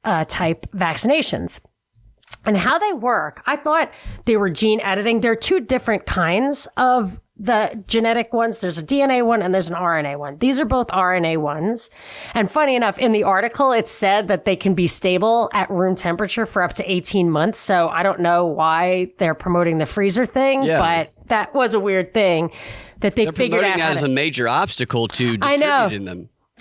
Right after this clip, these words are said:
Speaker 1: I know. And maybe that is true because it d-, was mentioned. So it could be that this, like, uh, trying to stabilize it at that level didn't work for everything. But what it does is, so a regular vaccination puts adjuvants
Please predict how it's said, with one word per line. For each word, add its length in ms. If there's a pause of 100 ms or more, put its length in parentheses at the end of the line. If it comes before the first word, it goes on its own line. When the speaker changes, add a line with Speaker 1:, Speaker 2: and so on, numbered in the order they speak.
(120)
Speaker 1:
I 120
know. 340
And 160
maybe 260
that 200
is 160
true 320
because 260
it 120
d-, 100
was 320
mentioned. 720
So 320
it 140
could 180
be 140
that 260
this, 340
like, 320
uh, 240
trying 260
to 40
stabilize 540
it 80
at 160
that 200
level 220
didn't 220
work 200
for 120
everything. 340
But 180
what 120
it 100
does 300
is, 360 (420)
so 200
a 80
regular 500
vaccination 640
puts 340
adjuvants 600